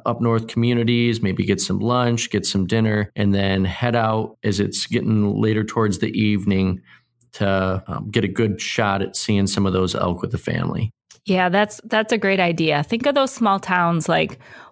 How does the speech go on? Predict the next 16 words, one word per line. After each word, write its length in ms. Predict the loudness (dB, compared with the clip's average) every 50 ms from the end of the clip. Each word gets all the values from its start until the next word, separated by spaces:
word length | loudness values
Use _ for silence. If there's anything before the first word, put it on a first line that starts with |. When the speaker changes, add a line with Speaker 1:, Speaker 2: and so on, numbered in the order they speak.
| _ -4
Speaker 2:
Wolverine 760 | -2 0 0 2 2 2 2 0 0 0 0 0 -2 -2 -2
and 160 | 0 0 2
Atlanta, 960 | 2 2 2 2 2 2 2 2 2 2 0 0 0 0 2 0 -2 -4 -8 -12 _ -2
Vanderbilt. 760 | 0 2 2 2 2 2 2 2 2 2 2 0 -2 -6 _ _ _ _ -20 -20 -20 -20 -20 _ _
Go 180 | 0 0 0
right 280 | 2 2 2 2 2 2
up 220 | 2 0 0 0
there 200 | 0 2 2 2
in 80 | 4 4
the 120 | 2 2
heart 380 | 0 0 0 2 2 2 2 0
of 120 | 0 0
the 100 | -2 -2
Pigeon 380 | 0 0 0 2 2 2 2 4
River 240 | 2 2 2 0 0
country. 640 | 0 0 0 0 0 2 2 2 2 2 0 -4